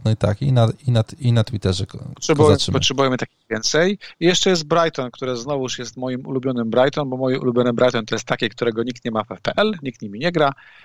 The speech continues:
Speaker 2: nie ma Lampteja i mogę sobie oglądać bezstresowo. Ja lubię oglądać Brighton.
Speaker 1: Tak, tak, to, to ja się podpisuję pod tym po raz, e, kolejny.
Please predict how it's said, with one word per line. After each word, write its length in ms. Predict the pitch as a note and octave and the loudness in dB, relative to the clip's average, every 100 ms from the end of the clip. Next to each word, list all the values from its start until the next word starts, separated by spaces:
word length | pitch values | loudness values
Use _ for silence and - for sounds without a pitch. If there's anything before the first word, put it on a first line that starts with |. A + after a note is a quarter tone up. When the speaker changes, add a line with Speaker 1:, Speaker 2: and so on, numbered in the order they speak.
| _ - | _ -10
Speaker 2:
nie 100 | B2+ | -6
ma 100 | G#2 | -6
Lampteja 520 | G2 - D#3 C#3+ B2+ - _ _ - - _ _ _ | -8 0 4 4 2 -2 _ _ -20 -20 _ _ _
i 80 | A3 | -2
mogę 220 | G#3+ E3+ | 0 0
sobie 200 | - C3+ | -2 0
oglądać 420 | B2+ C3+ B2 A2+ A2 | 0 2 0 0 -2
bezstresowo. 680 | A#2+ - - - G#2 G#2 - | -6 -4 -8 -8 -8 -10 -4
Ja 100 | A3+ | -2
lubię 200 | A3 A2 | 0 -2
oglądać 260 | G#2 G2 | -2 -8
Brighton. 360 | G2+ A2+ A2 D3 _ | -6 -6 -6 -14 _
Speaker 1:
Tak, 340 | - C#3+ - - | 0 2 0 -2
tak, 220 | G#2+ A2 | -2 -2
to, 220 | - G#3+ - | -2 -2 -2
to 120 | F3+ | 0
ja 100 | E3+ | 0
się 140 | - D3+ | 0 -2
podpisuję 460 | C3 - C3 B2+ | -4 -4 -2 -2
pod 220 | - A#2 - | 0 0 0
tym 160 | A2 | -2
po 120 | - | 2
raz, 340 | G#2+ G2+ - - | 4 4 2 0
e, 260 | G#2 G#2 | 2 2
kolejny. 560 | - G#2+ G#2+ G#2+ G#2+ | 2 4 4 4 4